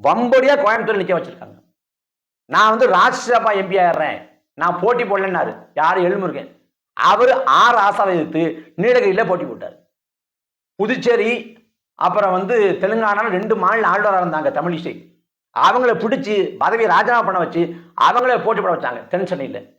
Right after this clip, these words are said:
கே பி ராமலிங்கம் எனக்கு போட்டி போட விருப்பமே இல்லைன்னு வெளிப்படையாவே சொல்லிட்டாரு. அவரை நாமக்கல் எடுத்துனாங்க. இப்படி விருப்பமே இல்லாதவங்களை கூட வம்படியா நிறுத்தி இந்த தேர்தலை எதிர்கொண்டாங்க. ஏன்னா சொல்லப்பட்டது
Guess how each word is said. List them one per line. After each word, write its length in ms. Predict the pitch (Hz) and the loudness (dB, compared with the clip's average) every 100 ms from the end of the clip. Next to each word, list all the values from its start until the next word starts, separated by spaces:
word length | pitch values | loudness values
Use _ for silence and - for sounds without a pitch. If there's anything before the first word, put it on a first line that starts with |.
| _ _ _ _ _ | _ _ _ _ _
கே 80 | 220 233 | 2 2
பி 180 | 233 | 2
ராமலிங்கம் 640 | 180 160 220 233 190 165 143 - | 2 4 2 2 -2 -2 -6 -4
எனக்கு 240 | 180 170 | -4 -2
போட்டி 260 | 160 226 240 | -2 0 0
போட 120 | 220 | 0
விருப்பமே 400 | 175 - 240 247 | 0 0 2 2
இல்லைன்னு 180 | 240 220 | 2 0
வெளிப்படையாவே 340 | 208 220 226 | 0 0 0
சொல்லிட்டாரு. 340 | 202 170 131 101 - _ _ _ - | -2 -2 -4 -6 -20 _ _ _ -2
அவரை 260 | 185 233 202 | 0 0 2
நாமக்கல் 440 | 165 233 254 220 | 2 2 2 0
எடுத்துனாங்க. 400 | 180 151 120 110 - _ _ _ _ _ _ _ | -2 -4 -8 -10 -18 _ _ _ _ _ _ _
இப்படி 280 | 226 240 240 196 - - | -4 0 0 -2 -6 -4
விருப்பமே 460 | 139 247 269 262 285 | -2 0 2 2 2
இல்லாதவங்களை 380 | 269 226 208 185 | 2 0 0 -2
கூட 400 | 160 147 139 - | -2 -2 -2 -2
வம்படியா 400 | 113 165 196 220 208 | -4 -4 -2 -4 -2
நிறுத்தி 360 | 170 170 143 139 135 - _ _ _ _ | -4 -6 -12 -12 -16 -20 _ _ _ _
இந்த 180 | 175 202 | -8 -4
தேர்தலை 300 | - 196 190 | -2 -2 0
எதிர்கொண்டாங்க. 440 | 175 131 113 92 - _ _ _ _ _ | 0 -2 -8 -12 -18 _ _ _ _ _
ஏன்னா 260 | 175 220 254 | -2 2 2
சொல்லப்பட்டது 640 | - 208 269 277 180 175 | 2 2 2 0 0 0